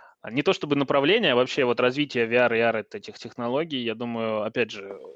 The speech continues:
если будут развиваться устройства, то будут, э, будет и развитие дальнейшее всего остального. То есть, э, когда-то, ну, я думаю, что очки смогут заменить все-таки смартфон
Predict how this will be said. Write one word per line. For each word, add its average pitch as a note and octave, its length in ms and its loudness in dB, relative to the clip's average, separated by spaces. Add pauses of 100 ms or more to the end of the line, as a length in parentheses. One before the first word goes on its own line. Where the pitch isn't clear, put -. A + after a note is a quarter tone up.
(120)
если A#2+ 280 -6
будут B2 180 0
развиваться A#2+ 480 0
устройства, C#3 600 2
то B2 340 4
будут, A#2 340 -4 (140)
э, G2+ 500 -6
будет A#2+ 300 -2
и G#2+ 40 0
развитие G#2 460 -2
дальнейшее G2 840 -2
всего G2+ 240 -4
остального. G2+ 600 -2 (440)
То B2 80 2
есть, - 240 -2
э, A2 80 2
когда-то, A#2+ 1400 4 (960)
ну, C3 120 0
я A#2+ 240 2
думаю, C3+ 420 4
что A2+ 580 4
очки D#3 400 0
смогут B2+ 380 -2
заменить A2+ 420 -4
все-таки G2+ 680 -6
смартфон F#3+ 580 0